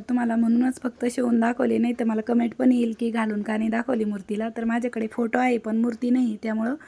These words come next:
फक्त शिवून दाखवले. आता तुम्ही तुमच्या मूर्तीच्या according मापानुसार याच्यामध्ये चेंजेस करू शकता. उंची, उंचीमध्ये म्हटलं तर मी जेवढी घेतली सहा इंच, तर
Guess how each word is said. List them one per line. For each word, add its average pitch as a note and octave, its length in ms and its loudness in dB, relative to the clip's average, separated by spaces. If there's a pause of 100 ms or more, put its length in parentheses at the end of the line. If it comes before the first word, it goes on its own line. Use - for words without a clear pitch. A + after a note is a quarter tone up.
(360)
फक्त B3 260 -2
शिवून B3 260 2
दाखवले. A#3 440 0 (120)
आता A3+ 180 -4
तुम्ही C4 220 2
तुमच्या B3+ 300 2
मूर्तीच्या A#3 460 -2
according A3+ 460 0
मापानुसार A#3 640 0 (360)
याच्यामध्ये A#3+ 400 0
चेंजेस A#3 420 2
करू B3 200 0
शकता. B3 300 -2
उंची, A3+ 460 0
उंचीमध्ये A#3+ 580 2
म्हटलं G#3+ 380 0
तर G#3+ 60 -2
मी A3 180 0 (440)
जेवढी B3 260 4
घेतली G#3+ 280 -2
सहा A#3 240 -2
इंच, A3 220 -2
तर G#3+ 160 -4